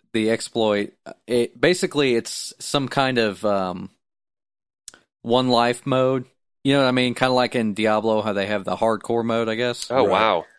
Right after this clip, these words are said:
Speaker 1: To where you only get one life, so if you die, you just lose that character.
Speaker 3: Oh, wow.
Speaker 1: Well, apparently when they were making the game, they kinda built that into the game thinking we may use this,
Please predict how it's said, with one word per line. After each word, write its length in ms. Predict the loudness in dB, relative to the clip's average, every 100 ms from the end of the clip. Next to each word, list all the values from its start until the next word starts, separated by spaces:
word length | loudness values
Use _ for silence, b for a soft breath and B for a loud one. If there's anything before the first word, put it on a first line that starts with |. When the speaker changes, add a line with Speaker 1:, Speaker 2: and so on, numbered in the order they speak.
| -4
Speaker 1:
To 80 | 2
where 440 | 2 2 0 -4 -12
you 300 | -2 2 4
only 280 | 2 2 0
get 240 | 0 0
one 280 | 0 0 0
life, 380 | 0 0 -4 -6
so 200 | -4 -4
if 120 | -2
you 140 | -4
die, 280 | 0 0 0
you 180 | 0 -4
just 240 | -6 -8
lose 340 | -6 -4 -4 -2
that 220 | -4 -4
character. 580 | -2 -2 -2 -4 -6 -10
Speaker 3:
Oh, 340 | -8 -2 -2 -2
wow. 320 | 0 0 2
Speaker 1:
Well, 140 | 2
apparently 520 | 2 2 2 2 0
when 200 | 0 2
they 100 | 2
were 160 | 2 2
making 360 | 2 2 0 -2
the 100 | -2
game, 420 | 0 0 -2 0
they 140 | -2
kinda 260 | -2 -2 -2
built 380 | -2 -2 0 0
that 180 | 0
into 200 | -2 -4
the 100 | -6
game 360 | -4 -2 -2 -4
thinking 360 | -6 -6 -4 -4
we 160 | -4
may 220 | -2 -2
use 340 | -2 -2 -4 -4
this, 360 | -4 -4 -6